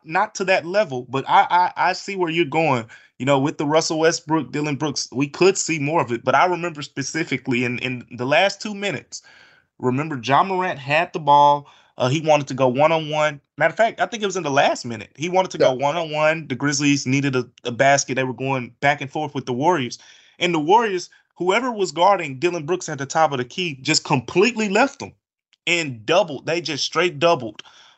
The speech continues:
Speaker 1: uh, Ja, and he had no choice but to pass it to Dillon. And when Dillon got the ball, no one closed out. It was a wide open shot, missed it.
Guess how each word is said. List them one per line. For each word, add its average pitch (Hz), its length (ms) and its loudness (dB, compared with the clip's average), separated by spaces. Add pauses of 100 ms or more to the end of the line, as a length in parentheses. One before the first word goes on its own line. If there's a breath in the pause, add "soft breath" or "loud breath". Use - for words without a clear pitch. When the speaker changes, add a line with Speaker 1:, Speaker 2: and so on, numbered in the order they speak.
Speaker 1:
uh, 131 260 2
Ja, 143 400 4
and 127 220 -10
he 151 100 -6
had 156 160 0
no 151 160 -6
choice 156 300 -6
but 143 200 -4
to 139 60 -6
pass 147 320 0
it 120 80 -12
to 131 100 -4
Dillon. 147 400 -4 (180 loud breath)
And 120 120 -8
when 120 100 -4
Dillon 147 280 -4
got 147 180 0
the 135 60 -10
ball, 139 340 0
no 131 180 0
one 147 260 -2
closed 143 420 -2
out. 110 240 -2
It 110 60 -10
was 104 120 -12
a 107 80 -10
wide 131 320 4
open 131 180 -4
shot, 147 320 0
missed 139 360 -6
it. - 160 -6